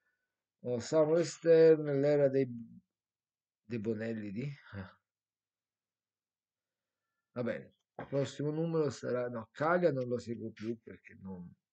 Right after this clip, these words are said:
Ho letto il primo numero, ma a parte non posso seguire tutto, dov'è il prossimo numero? Non riesco a vedere il prossimo numero, Calia, vedo Calia. Sarà uno di questi,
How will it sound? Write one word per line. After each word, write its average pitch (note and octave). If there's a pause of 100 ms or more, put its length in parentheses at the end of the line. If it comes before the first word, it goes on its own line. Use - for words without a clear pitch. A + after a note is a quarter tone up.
(1300)
Ho A#2+
letto C3+
il B2+
primo D#3
numero, E3+
ma B2+
a A#2 (180)
parte C#3+
non B2
posso B2
seguire D#3
tutto, C#3+
dov'è B2
il G#2
prossimo C3+
numero? G3+
Non A2+
riesco A#2
a A2
vedere A2+
il A2+
prossimo C#3
numero, F3
Calia, F#2+
vedo G#2+
Calia. G#2 (1040)
Sarà A#2
uno B2
di D#3+
questi, D#3